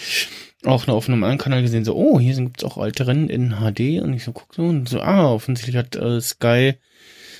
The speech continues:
äh, als die Formel eins hätte losgehen sollen, äh, alte Formel eins Rennen gezeigt, so,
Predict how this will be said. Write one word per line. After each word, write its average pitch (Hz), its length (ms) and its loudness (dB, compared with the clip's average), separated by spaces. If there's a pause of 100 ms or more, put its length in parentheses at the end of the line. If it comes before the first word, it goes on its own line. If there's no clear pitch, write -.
(160)
äh, - 80 -2
als 113 520 2
die 113 240 0
Formel 104 260 -2
eins 110 140 -6
hätte 120 140 -2
losgehen 113 640 0
sollen, 139 680 4
äh, - 40 -8
alte 120 1040 0
Formel 120 240 -2
eins - 220 -4
Rennen 107 200 0
gezeigt, 110 460 -2
so, 113 320 0